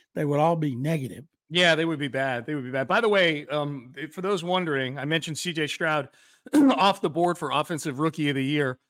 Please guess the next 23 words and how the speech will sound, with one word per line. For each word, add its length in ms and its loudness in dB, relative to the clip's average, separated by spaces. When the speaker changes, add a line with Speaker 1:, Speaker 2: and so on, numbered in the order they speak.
Speaker 2:
Um, 220 2
the 60 -6
Texans 400 0
are 80 4
twelfth 540 -2
on 140 -4
the 40 -4
Super 300 -6
Bowl 220 0
odds 260 0
board 240 -6
right 180 -6
now, 180 -6
John. 420 -6
They 140 -2
are, 100 -4
they 180 -2
are 140 2
twelfth 400 -2
at 100 -4
sixty-six 680 -6
to 100 -4
one. 460 -6